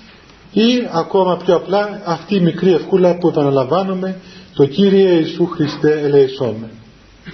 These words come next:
Τι σημασία έχει αυτή η ευχή; Η σημασία της ευχής είναι πρώτα θεολογικά ότι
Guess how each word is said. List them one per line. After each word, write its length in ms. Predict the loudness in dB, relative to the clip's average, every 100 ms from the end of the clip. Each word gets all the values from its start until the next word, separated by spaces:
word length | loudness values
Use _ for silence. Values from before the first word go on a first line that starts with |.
| -20 -20 -20 -20 -20 -20 -20 -8
Τι 140 | -2 -2
σημασία 540 | -2 -4 -4 0 2
έχει 200 | 2 -2
αυτή 260 | -6 -6 -2
η 60 |
ευχή; 380 | -2 -2 -10 -10 -14 -20 _ _ _ _ _ _ -20 -20 -20 -20 -20 -20 -20 -20 -20 -20 -20 -20 -20 -20 -20 -20 -20 -6
Η 100 | -2
σημασία 540 | 0 0 -2 -4 -8 -8
της 140 | -4
ευχής 480 | -4 -4 -4 -4 -2
είναι 500 | -2 0 0 -2 -8 -18 -20 -20 -20 -20 -20 -20 -20 -20 -20 -20 -20 -20 -20 -20 -20 -20 -6
πρώτα 280 | -2 0 -2
θεολογικά 580 | 0 0 0 0 -2 0
ότι 420 | -2 -4 -10 -12